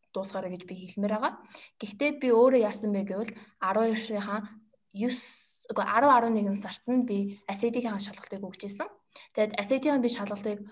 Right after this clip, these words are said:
а, нэг л удаа өгч таарсан нь яагаад вэ гэвэл миний оноо өндөр, үнэхээр үнд, өндөр оноо байж чадсан. Тэгэд би сэтгэл хангалуун байсан болохоор, а, за, за, шууд явуулчих гисэн. Харин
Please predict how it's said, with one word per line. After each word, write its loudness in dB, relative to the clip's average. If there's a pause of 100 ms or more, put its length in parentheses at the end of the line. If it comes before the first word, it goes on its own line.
(320)
а, -4
нэг 6
л 4
удаа 2
өгч 0
таарсан -4
нь -2
яагаад 0
вэ 0
гэвэл -2
миний 4
оноо -2
өндөр, -2
үнэхээр 2
үнд, 0 (280)
өндөр 2
оноо 0
байж -6
чадсан. -12
Тэгэд -6
би -8
сэтгэл -6
хангалуун -6
байсан -12
болохоор, -10
а, - (480)
за, -14
за, -12
шууд -8
явуулчих -8
гисэн. -10 (320)
Харин 4